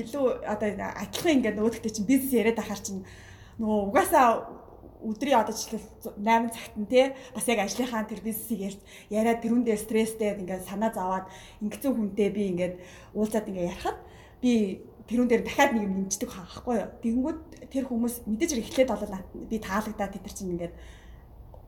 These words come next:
гоё байдаг. Одоо эхний одоо жишээлбэл нэг хид хідэн гуул одоо дейт дээр. А дараад нь бол тэд нар болохоор яг юу хардаг вэ гэхээр илүү тийм easy going охтууд илүү тэд нар таалагддаг юм шиг байна. Яа тэгэхээр тэд нартэй тэд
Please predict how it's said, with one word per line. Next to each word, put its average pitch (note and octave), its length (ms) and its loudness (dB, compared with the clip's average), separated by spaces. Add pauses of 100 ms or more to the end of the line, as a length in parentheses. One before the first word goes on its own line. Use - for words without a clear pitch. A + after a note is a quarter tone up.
(220)
гоё G#3+ 160 6
байдаг. G3 360 0 (600)
Одоо G3+ 100 2 (140)
эхний C#4 320 4
одоо G3 160 2
жишээлбэл F3+ 560 -6
нэг F3 80 -14
хид - 320 -10
хідэн F#3 320 -6
гуул F3 220 -8 (100)
одоо F3 240 -12
дейт F#3+ 320 -6
дээр. F#3+ 160 -10 (480)
А D3+ 400 -6
дараад C#4 320 4
нь C#4 80 2
бол A3 240 -2
тэд - 160 -6
нар A3 160 -2
болохоор F#3+ 320 -8
яг F#3+ 80 -10 (240)
юу F#3 320 -8 (320)
хардаг - 320 -16
вэ F#3 160 -12
гэхээр F#3+ 320 -8
илүү A3+ 160 -2
тийм F#3 160 -4
easy A#3 240 2
going G3+ 320 0
охтууд F#3 320 -10 (160)
илүү G3 240 -6
тэд - 160 -12
нар - 100 -12 (300)
таалагддаг - 400 -12
юм F#3+ 80 -12
шиг - 80 -10
байна. F3 160 -8
Яа G#3+ 160 2
тэгэхээр G#3+ 240 -6
тэд G#3+ 80 -4
нартэй B3+ 320 4
тэд A3 180 -6